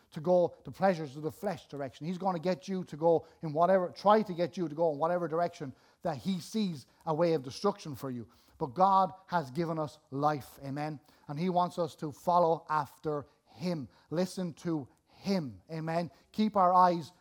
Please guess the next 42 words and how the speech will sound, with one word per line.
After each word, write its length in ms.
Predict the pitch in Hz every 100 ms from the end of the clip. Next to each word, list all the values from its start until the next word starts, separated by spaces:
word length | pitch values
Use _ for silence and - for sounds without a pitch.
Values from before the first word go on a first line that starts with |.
| _
fixed 320 | 196 180 - -
on 320 | 156 151 135 -
him. 320 | 208 190 123 _ _
When 140 | 180 160
Peter 280 | 208 220
had 180 | 190 202
his 120 | 190
eyes 280 | 185 190 185
fixed 380 | - 202 - - 190
on 220 | 175 139
Jesus, 400 | 185 202 196 196
he 120 | 190
walked 360 | 170 175 185 190
on 240 | 180 180
the 80 | 175
water, 440 | 147 151 151 131
amen? 400 | 139 160 170 170 - _ -
Glory 440 | 170 196 196 180
to 140 | - 156
God. 360 | 160 156 120 - _ _ -
We 200 | 180 196
need 240 | 190 196 180
to 80 | 156
keep 360 | - 202 - 165
our 160 | 160
eyes 300 | 165 170 139
fixed 280 | - 160 -
on 120 | 156
Jesus, 300 | 135 185 143
because 420 | 123 127 160 147
when 220 | 165 160 165 _ _ _
Jesus, 300 | 202 208 180
Peter 380 | - 226 196 175 - _
took 220 | - 220 208
his 200 | 185 -
eyes 340 | 185 202 196 -
off 320 | 180 180 180 -
of 360 | 180 165 135 113
Jesus, 400 | 151 185 143 -
he 220 | 143 120 _ _
sank, 480 | - - 139 117 - _ _ 123
amen? 360 | 113 120 123